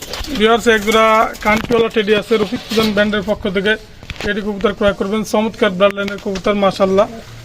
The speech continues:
নিঃসন্দেহে আপনারা কালেক্ট করবেন, only চার হাজার টাকা ফিক্সড রেট। টিপ দেখবেন,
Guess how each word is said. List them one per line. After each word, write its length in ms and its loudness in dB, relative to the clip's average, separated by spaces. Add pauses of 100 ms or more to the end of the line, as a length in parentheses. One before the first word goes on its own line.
(140)
নিঃসন্দেহে 400 -4
আপনারা 240 2
কালেক্ট 260 2
করবেন, 300 2
only 220 2
চার 140 6
হাজার 220 4
টাকা 160 0
ফিক্সড 300 -2
রেট। 80 2 (100)
টিপ 200 -2
দেখবেন, 300 0